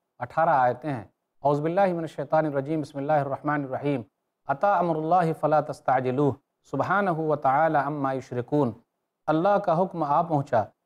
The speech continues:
لہذا تم اسے عجلت سے نہ مانگو، وہ پاک اور ان معبودان باطلہ سے برتر ہے جنہیں وہ شریک ٹھہراتے ہیں۔ ينزل الملائکۃ بالروح من امرہ علی من یشاء من عبادہ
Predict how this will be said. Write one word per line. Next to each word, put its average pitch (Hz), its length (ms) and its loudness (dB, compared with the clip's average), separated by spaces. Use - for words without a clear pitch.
لہذا 165 440 0
تم 170 260 -2
اسے 151 280 -2
عجلت 151 280 0
سے 151 160 -8
نہ 143 160 0
مانگو، 120 380 0
وہ 143 180 2
پاک 170 480 0
اور 156 240 2
ان 160 120 0
معبودان 143 540 0
باطلہ 135 520 0
سے 151 160 -2
برتر 131 420 0
ہے 113 180 -4
جنہیں 175 420 2
وہ 143 140 0
شریک 156 440 -2
ٹھہراتے 123 440 0
ہیں۔ 127 120 -2
ينزل 190 400 2
الملائکۃ 175 760 2
بالروح 151 420 2
من 147 260 -2
امرہ 160 440 0
علی 143 180 2
من 139 220 -4
یشاء 160 380 0
من 139 280 -2
عبادہ 131 420 0